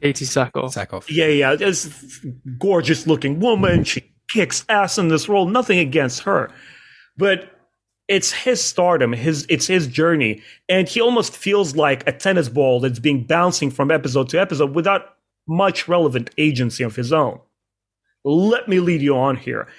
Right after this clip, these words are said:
Speaker 3: And this is where the next part I'd like to talk about, just one more minute. We have to separate between your personal bias and the quality of the show. I'm gonna enter here this conversation with my personal bias.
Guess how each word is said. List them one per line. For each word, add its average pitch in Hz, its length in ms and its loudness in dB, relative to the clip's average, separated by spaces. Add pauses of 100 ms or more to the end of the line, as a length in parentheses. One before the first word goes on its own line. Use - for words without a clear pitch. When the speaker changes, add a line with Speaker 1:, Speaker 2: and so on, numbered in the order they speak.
(220)
Speaker 3:
And 185 340 2
this 175 300 0
is 175 160 2
where 156 600 0 (640)
the 151 120 2
next 175 200 2
part 135 200 2
I'd 131 100 2
like 131 140 2
to 127 80 -12
talk 185 220 0
about, 120 160 0
just 123 220 -6 (200)
one 139 160 2
more 127 140 2
minute. 139 340 0 (500)
We 190 180 0
have 226 180 0
to 202 80 -2
separate 165 440 0
between 147 280 -2
your 160 120 0
personal 147 380 -2
bias 127 420 2
and 123 120 0
the 117 40 -4
quality 113 420 -2
of 101 60 -12
the 101 60 -14
show. 101 420 -4 (440)
I'm 190 100 2
gonna 208 140 2
enter 165 340 0
here 151 400 0
this 127 180 0
conversation 123 720 -2
with 147 160 2
my 123 140 0
personal 107 360 -4
bias. 104 480 -2